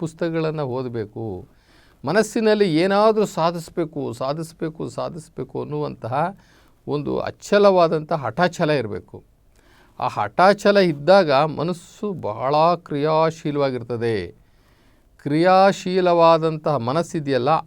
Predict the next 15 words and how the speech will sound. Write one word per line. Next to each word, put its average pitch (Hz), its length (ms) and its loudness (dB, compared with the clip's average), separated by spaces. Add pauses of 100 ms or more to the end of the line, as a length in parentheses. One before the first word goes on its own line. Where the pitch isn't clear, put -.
ಅದೇ 139 240 2
ನಮ್ಮ 165 140 0
ಸಂಪತ್ತು, 127 600 -4 (920)
ಅದೇ 139 260 0
ನಮ್ಗೆ 202 320 0
ಒಳ್ಳೆ 190 220 4 (100)
ಫ್ರೆಂಡು. 196 400 2 (580)
ಕ್ರಿಯಾಶೀಲವಾಗಿರ್ತಕ್ಕಂಥ 147 1500 0 (840)
ಆ 107 120 2
ಮನಸ್ಸು, 131 640 -2 (220)
ಅದು 139 160 -4
ನಮಗೊಂದು 139 420 -4 (140)
ದೊಡ್ಡ 160 200 0 (220)
ವೆಪನ್ 208 360 2
ಇದ್ದ 160 180 0